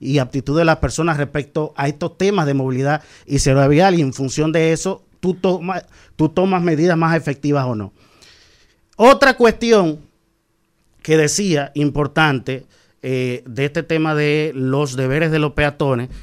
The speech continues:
que bien, tú educas al peatón, pero tú te encuentras con este tipo de situaciones que a veces el propio Estado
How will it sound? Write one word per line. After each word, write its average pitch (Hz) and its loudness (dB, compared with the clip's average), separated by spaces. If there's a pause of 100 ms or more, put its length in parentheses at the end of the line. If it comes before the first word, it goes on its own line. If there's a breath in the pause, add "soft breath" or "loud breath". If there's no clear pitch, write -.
(140 soft breath)
que 139 -2
bien, 143 0
tú 156 0
educas 170 0
al 147 0
peatón, 131 -4
pero 117 -8
tú 131 -12
te 135 -10
encuentras 147 -6
con 127 -8
este 127 -8
tipo 135 -10
de 127 -6
situaciones 123 -8
que - -12
a 110 -8
veces 123 -8 (240 soft breath)
el 123 -6
propio 165 -4
Estado 139 -2